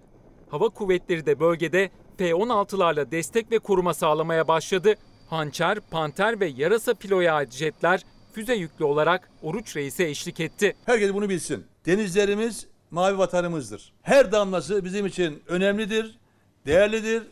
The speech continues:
Speaker 2: kıymetlidir ve vazgeçilmezdir. Gemilerimize herhangi bir müdahale yapıldığı zaman bu hiçbir şekilde karşılıksız kalmayacak, nitekim kalmadı.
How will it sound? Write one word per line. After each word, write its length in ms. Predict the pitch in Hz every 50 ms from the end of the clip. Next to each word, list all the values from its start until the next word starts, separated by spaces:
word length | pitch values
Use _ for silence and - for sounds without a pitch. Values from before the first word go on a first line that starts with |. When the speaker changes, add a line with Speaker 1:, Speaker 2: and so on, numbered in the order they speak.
| _ _ _ _ _ _
Speaker 2:
kıymetlidir 680 | - 160 175 196 208 226 202 - 226 220 226 233 214 190
ve 180 | 214 220 180
vazgeçilmezdir. 840 | 185 185 180 185 170 175 180 180 175 165 156 127 110 101 - _ _ _
Gemilerimize 580 | - 139 165 180 190 190 185 185 185 175 156 156
herhangi 280 | 165 185 196 190 175 165
bir 60 | 165
müdahale 300 | 165 156 165 160 156 147
yapıldığı 400 | 147 151 147 - 156 160 185 185
zaman 380 | 170 190 190 190 196 202 214 - - - _ _ _ -
bu 140 | 175 170 202
hiçbir 220 | 202 185 226 185
şekilde 280 | 170 160 147 143 147 135
karşılıksız 640 | 135 147 143 131 - 151 143 - - 131 98 -
kalmayacak, 720 | - 139 175 202 208 220 220 208 185 233 240 214 - - - _ _ _
nitekim 360 | 196 175 170 135 151 208 175
kalmadı. 380 | - 160 156 131 117 104 -